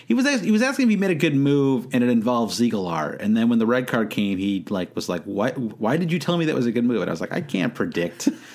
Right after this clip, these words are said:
<laughs> a, a two, two-footed challenge like that. I'm not, I'm not God, uh, even though I like to pretend I am when I answer those questions."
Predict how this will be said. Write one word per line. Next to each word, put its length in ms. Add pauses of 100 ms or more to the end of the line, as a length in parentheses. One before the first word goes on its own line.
<laughs> 420
a, 380 (140)
a 180
two, 340
two-footed 680
challenge 540
like 180
that. 320 (560)
I'm 120
not, 220
I'm 100
not 240
God, 400 (540)
uh, 480
even 140
though 100
I 120
like 200
to 60
pretend 320
I 60
am 220
when 100
I 100
answer 240
those 140
questions." 380